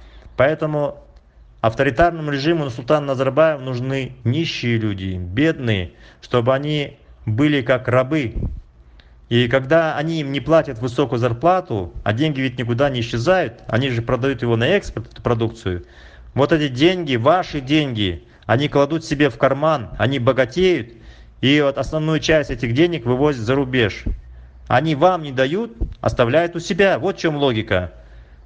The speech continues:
А мы молчим, мы терпим их тридцать лет, они этим пользуются.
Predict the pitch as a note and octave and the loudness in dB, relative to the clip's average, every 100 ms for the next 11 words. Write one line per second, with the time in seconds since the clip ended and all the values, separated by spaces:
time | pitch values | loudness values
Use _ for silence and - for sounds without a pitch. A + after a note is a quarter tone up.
0 | - B2 F3+ F#3+ E3+ - A3 A#3 F3+ - | 0 2 2 4 2 2 -2 -2 -2 0
1 | - - - - - - D3 D#3 G#3+ A3 | 0 -4 -10 -14 -20 0 0 4 4 4
2 | F#3 E3 D#3 - F3+ F3 C#3 A#2 F#3 G#3+ | 0 -2 -2 0 0 0 -4 0 4 2
3 | - - - - - A2+ C#3 F3 E3+ D#3+ | 0 -4 -6 -12 -4 0 2 0 0 -2
4 | A#2 F#3 F3+ C3 A#2 - F2+ | 2 2 2 -2 -6 -2 -4